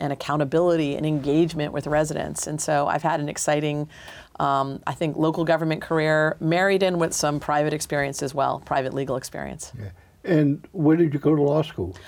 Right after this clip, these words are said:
Speaker 1: I went to law school at Mass School of Law. Uh, it's in Andover. Um, really grateful to have an experience there. I went at night, so I was working during the day in both Salem and then in Beverly. And, uh,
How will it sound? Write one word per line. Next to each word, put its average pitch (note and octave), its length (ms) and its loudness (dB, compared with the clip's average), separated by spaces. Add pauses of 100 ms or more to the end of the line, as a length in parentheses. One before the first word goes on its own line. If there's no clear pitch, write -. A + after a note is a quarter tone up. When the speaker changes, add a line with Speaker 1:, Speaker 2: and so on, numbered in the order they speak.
(140)
Speaker 1:
I F#3+ 80 2
went G#3+ 180 2
to G#3+ 80 -4
law G3+ 140 2
school F#3 260 0
at - 120 0
Mass F3 220 0
School F3+ 240 -4
of D#3 100 -4
Law. D#3+ 360 0 (360)
Uh, D3+ 200 2
it's D#3 160 -4
in D#3+ 120 0
Andover. E3+ 760 2
Um, D3 360 0
really D#3+ 480 2
grateful E3+ 380 -2
to D#3 60 -2
have D3+ 180 0
an D3+ 80 -2
experience D#3 560 -2
there. D3+ 160 2
I D3+ 60 4
went D#3+ 160 2
at E3 180 0
night, D3+ 300 -2
so D#3 100 0
I - 20 4
was D3 100 -2
working D3+ 480 -2 (300)
during D3+ 220 0
the C#3 60 -2
day C#3+ 380 2
in C#3+ 140 0
both C#3+ 300 0
Salem D3+ 400 0
and D3+ 140 -2
then C#3+ 120 0
in C#3+ 140 -2
Beverly. C#3+ 500 0 (480)
And, C#3 480 -2
uh, C#3 340 0